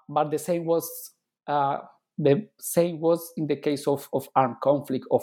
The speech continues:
war. So I realized that war is also this kind of multi-species endeavor,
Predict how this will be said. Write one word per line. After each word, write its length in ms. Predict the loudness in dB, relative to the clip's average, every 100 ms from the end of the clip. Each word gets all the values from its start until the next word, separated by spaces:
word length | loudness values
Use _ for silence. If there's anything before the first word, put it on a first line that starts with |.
| 0
war. 460 | -2 0 2 0 -4 _ _ _ _ _
So 120 | -6
I 60 | -4
realized 460 | 0 0 0 -2 -2
that 180 | -2
war 400 | -2 0 2 2 -4
is 180 | -2
also 420 | 0 0 0 -2 -2
this 160 | -2
kind 180 | 0 0
of 140 | -2
multi-species 800 | -2 -2 -2 -2 0 0 -2 -4 -16 _ -6
endeavor, 640 | -4 2 2 2 -4 -8